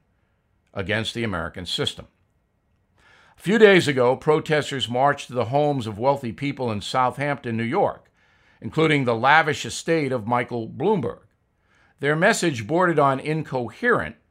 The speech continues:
but what did emerge was an attempt to shame the rich, as well as demand that they give a good portion of their assets to the people.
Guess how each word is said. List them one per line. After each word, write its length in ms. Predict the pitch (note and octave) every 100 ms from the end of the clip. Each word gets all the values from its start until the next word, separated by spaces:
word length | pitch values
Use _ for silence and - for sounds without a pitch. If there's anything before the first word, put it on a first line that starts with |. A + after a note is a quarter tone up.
| _ _ _ _ -
but 140 | C#3
what 240 | C#3+ C#3+ A2
did 220 | D#3+ A3+
emerge 560 | F3 E3+ G3 C#3+ C3
was 220 | A#2 C3+ B2
an 80 |
attempt 400 | B2 - D#3+ D3+
to 80 | C3
shame 680 | A2 - - F3 A3 G#3+ F#3
the 120 | D3+
rich, 580 | C3 G3+ B2 F2 - - _ _ _ _ -
as 160 | A2 B2+
well 180 | F3
as 120 | D#3+ G#2+
demand 960 | C3 A#2 F3+ A3+ D#3 F2 F2 B2 F#3+ - _ _ _ -
that 200 | B2+ B2+
they 140 | C#3
give 300 | A#2+ C3 F3
a 120 | D#3 B2
good 260 | C3+ D#3+
portion 460 | - F#3+ G#3 - D3+
of 140 | C3+
their 160 | B2+ B2
assets 640 | G#3 G3+ - B2 B2 -
to 260 | - D#3 C#3+
the 420 | C3 C3+ B2+ A2+ _ _ _ _
people. 440 | - B3+ A3+ -